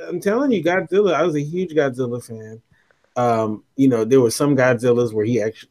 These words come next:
or he or she, 'cause the gender changes. Um, I think it's mainly Godzilla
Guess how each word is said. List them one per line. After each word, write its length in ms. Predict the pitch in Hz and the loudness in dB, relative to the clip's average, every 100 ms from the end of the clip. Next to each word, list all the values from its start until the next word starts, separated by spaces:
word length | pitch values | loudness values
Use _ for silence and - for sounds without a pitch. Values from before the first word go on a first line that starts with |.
| - | -6
or 240 | 120 107 101 | -2 0 0
he 200 | 123 113 | 0 2
or 60 | |
she, 300 | 95 139 123 | 0 -2 -4
'cause 200 | 101 110 101 | -4 -12 -12
the 80 | |
gender 340 | 98 110 123 208 | -10 -6 -6 -6
changes. 560 | - 123 127 95 104 _ - - - _ - | -10 -8 -8 -10 -20 _ -20 -20 -20 _ 0
Um, 500 | 120 117 110 101 - - | 2 2 0 -4 -8 -6
I 100 | 110 | 0
think 140 | 151 | 2
it's 120 | 127 | 2
mainly 560 | 117 117 135 127 104 95 | 2 4 6 4 2 0
Godzilla 480 | 98 98 101 101 | -4 -4 -2 -2